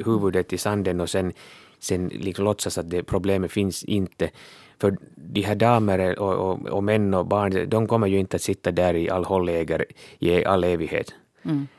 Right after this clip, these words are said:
Speaker 1: De kommer att komma tillbaks om de vill till Finland. Så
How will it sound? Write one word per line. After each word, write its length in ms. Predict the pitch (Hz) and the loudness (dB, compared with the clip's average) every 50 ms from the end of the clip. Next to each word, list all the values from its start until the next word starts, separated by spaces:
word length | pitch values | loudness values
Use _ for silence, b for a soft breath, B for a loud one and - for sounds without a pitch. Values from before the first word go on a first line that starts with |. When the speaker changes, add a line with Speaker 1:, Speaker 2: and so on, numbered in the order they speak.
| b b - - - - - - - - 50 - | b b -20 -18 -16 -16 -16 -16 -14 -12 -10 -4
Speaker 1:
De 200 | - 110 107 101 | 0 2 2 4
kommer 240 | - 110 104 101 95 | 4 2 4 4 2
att 100 | 92 - | 2 2
komma 200 | - 98 98 92 | 0 0 0 0
tillbaks 460 | - 92 92 110 110 104 95 - - - | 0 2 4 4 4 4 4 0 -2 -2
om 140 | 107 104 98 | 0 0 2
de 140 | 92 87 | 0 0
vill 260 | 85 95 95 90 80 - B B B B B B | 2 2 2 2 0 -4 B B B B B B
till 120 | - 87 | -4 0
Finland. 400 | - 104 101 95 90 85 82 80 B B B B B B B | 2 2 2 2 2 0 -2 -4 B B B B B B B
Så 240 | - - 92 95 | -4 -4 -2 -2